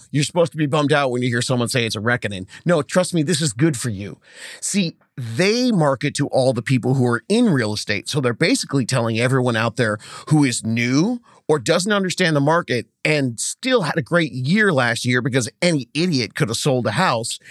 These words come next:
"Hey, guess what? Things are going back to normal, so you're gonna have to learn how to do your job."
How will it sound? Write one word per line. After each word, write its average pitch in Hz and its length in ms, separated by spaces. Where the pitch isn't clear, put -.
"Hey, 208 260
guess 175 300
what? 196 340
Things 233 240
are 190 60
going 170 240
back 147 180
to 151 80
normal, 143 600
so - 140
you're 147 260
gonna 175 120
have 139 140
to 123 80
learn 120 220
how 123 100
to 113 100
do 113 140
your 85 160
job." 104 480